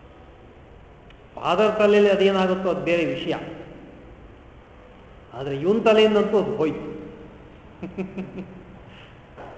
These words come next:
ತಲೆ ಭಾರ ಕಡಿಮೆ ಆಯ್ತು ನೋಡಿ, ನಮ್ಮ ಭಾರ ಕಡಿಮೆ ಆಯ್ತು. ಅವನ್ ತಲೆ ಭಾರ ಬಂದಿರ್ಬೋದು, ಅವನ್ ಮಾತ್ರ ತಗೊಳ್ತಾನೆ, ಅದು ಬೇರೆ ವಿಷಯ.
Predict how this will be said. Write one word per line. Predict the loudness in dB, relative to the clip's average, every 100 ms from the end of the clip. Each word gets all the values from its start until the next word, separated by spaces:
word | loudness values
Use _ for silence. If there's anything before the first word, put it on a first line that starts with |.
| -16
ತಲೆ | -6 -4 -4 -8 -12 -14 -18 -14 -6
ಭಾರ | -2 -2 -2 -6
ಕಡಿಮೆ | -4 -4
ಆಯ್ತು | -4 -10 -14 -16 -18 -20 -16 -12
ನೋಡಿ, | -12 -14 -20 -20 -20 -20 -20 -20 -20 -20 -20 -20 -20 -20 -16
ನಮ್ಮ | -12 -8 -4 -4 -6 -10 -12 -16 -10
ಭಾರ | -4 0 0 0 -2 -6 -2
ಕಡಿಮೆ | 2 4 2
ಆಯ್ತು. | 0 -6 -10 -14 -16 -18 -20 -20 -20 -20 -20 -20 -10
ಅವನ್ | -4 -2 2
ತಲೆ | 4 6
ಭಾರ | 6 6 6
ಬಂದಿರ್ಬೋದು, | 6 8 8 6 4 -2
ಅವನ್ | -4
ಮಾತ್ರ | -4 -4 -4
ತಗೊಳ್ತಾನೆ, | 0 2 2 -2
ಅದು | -4
ಬೇರೆ | -4 -4
ವಿಷಯ. | -4 -6 -10